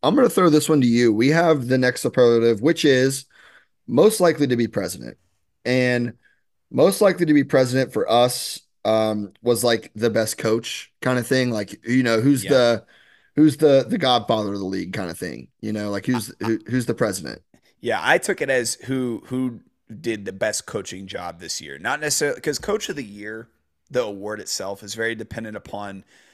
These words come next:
Speaker 2: the way the team is structured and, and maybe, you know,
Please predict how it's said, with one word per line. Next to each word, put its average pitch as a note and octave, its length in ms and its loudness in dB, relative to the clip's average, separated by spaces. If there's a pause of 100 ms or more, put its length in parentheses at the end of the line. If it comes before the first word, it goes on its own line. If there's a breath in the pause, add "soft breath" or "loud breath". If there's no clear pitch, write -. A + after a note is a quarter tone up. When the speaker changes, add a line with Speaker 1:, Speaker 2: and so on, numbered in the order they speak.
(120 soft breath)
Speaker 2:
the A2+ 200 -12
way A#2 220 -6
the A2 120 -12
team G#2 360 -14
is F#2+ 80 -10
structured F2+ 640 -12
and, F#2 600 -16 (360)
and F#2 440 -14
maybe, A#2 640 -6
you A2 120 -16
know, E2 240 -16